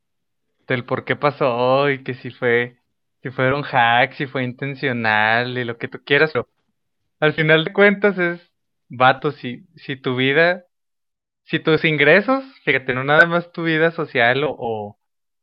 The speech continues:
o tus distracciones están ahí, sino si tus ingresos radican en ese tipo de redes sociales, ah, no manches, o sea, esto sí es un super warning de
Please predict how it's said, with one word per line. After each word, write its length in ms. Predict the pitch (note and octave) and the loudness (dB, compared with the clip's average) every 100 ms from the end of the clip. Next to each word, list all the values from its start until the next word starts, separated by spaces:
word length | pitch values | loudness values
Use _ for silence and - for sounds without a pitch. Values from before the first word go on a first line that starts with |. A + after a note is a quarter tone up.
| _ _ | _ _
o 140 | C3 B2 | -10 -8
tus 180 | A#2 | -10
distracciones 580 | A#2 A2+ A#2+ - B2 C#3 | -10 -8 -8 -2 0 0
están 240 | D3+ - A#2+ | -2 -4 -2
ahí, 160 | B2+ | -2
sino 300 | B2 A2+ G#2 | -4 -8 -8
si 140 | - C3+ | -10 -14
tus 200 | B2 A#2+ - _ _ _ _ _ _ | -10 -10 -12 _ _ _ _ _ _
ingresos 460 | B2+ B2 C3 D#3 G3 _ - | -8 -4 -4 -4 -8 _ -2
radican 560 | B2 A#2+ B2+ C3 F3 | 2 2 0 0 0
en 100 | E3+ | 0
ese 180 | C#3+ C3+ | -4 -8
tipo 320 | D3+ D3+ - D#3+ | -10 -8 0 2
de 80 | D#3 _ _ _ _ | 2 _ _ _ _
redes 240 | C3 C3 D#3 | -2 0 0
sociales, 400 | D#3 C3 D3 E3+ _ _ _ _ | -2 -4 -4 -6 _ _ _ _
ah, 180 | - G#2 | -2 -2
no 120 | A2+ B2 | 0 -2
manches, 340 | G#2+ A#2 C3 | -2 -4 -6
o 160 | B2 A2 | -10 -6
sea, 120 | A2+ | -6
esto 160 | G#2+ C3+ | -6 -10
sí 80 | D3 | -8
es 120 | C3 | -8
un 100 | D3 | -8
super 220 | - B2+ | -2 -2
warning 1040 | A2+ A2+ - _ _ _ _ - A#2 C3+ C#3+ | 0 -2 -4 _ _ _ _ -12 -10 -8 -4
de 300 | B2 G#2 | -2 -4